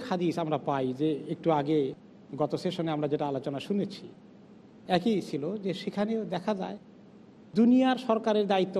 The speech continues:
পালন আছে কার্যকরী করা, তারা যদি মিস করে ফেলে, এই সুযোগ যদি না থাকে, আর ব্যক্তি যদি আল্লাহ তাআলার কাছে সত্যি অনুতপ্ত হয়, সাংঘাতিকভাবে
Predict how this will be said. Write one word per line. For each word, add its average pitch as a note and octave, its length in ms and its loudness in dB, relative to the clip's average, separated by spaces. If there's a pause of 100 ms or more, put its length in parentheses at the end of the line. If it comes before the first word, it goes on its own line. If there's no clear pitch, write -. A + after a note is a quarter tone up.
পালন E3+ 260 2
আছে F3 220 -4
কার্যকরী D#3 460 2
করা, D3 120 2 (100)
তারা G3 220 4
যদি A3 220 0
মিস B3+ 120 4 (120)
করে D#3+ 200 2
ফেলে, A#2+ 180 -8 (120)
এই F#3+ 140 6
সুযোগ G#3 280 2
যদি G3+ 140 2 (120)
না C4+ 80 6 (100)
থাকে, - 260 -8 (800)
আর F#3+ 80 4 (160)
ব্যক্তি F#3+ 340 0 (100)
যদি A3 180 4 (120)
আল্লাহ G3 240 2
তাআলার F3+ 240 -2
কাছে F#3 140 -4 (140)
সত্যি C4 320 0 (120)
অনুতপ্ত E3+ 380 0 (100)
হয়, B2 220 -8 (760)
সাংঘাতিকভাবে F3+ 580 0